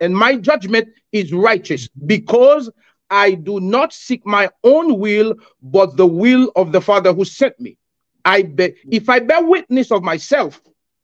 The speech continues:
my witness is not true. There is another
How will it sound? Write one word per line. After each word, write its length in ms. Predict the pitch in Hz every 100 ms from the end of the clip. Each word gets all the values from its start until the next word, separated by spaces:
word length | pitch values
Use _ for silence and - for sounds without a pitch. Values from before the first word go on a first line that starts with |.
| _
my 260 | - 175 185
witness 560 | 165 196 233 175 180 165
is 160 | 147
not 200 | 170 175
true. 380 | - - 254 - _ _ _ _ _ _ _ _ _ _
There 400 | - 135 262 311 -
is 220 | 247 151 120
another 600 | 190 208 320 254 160 113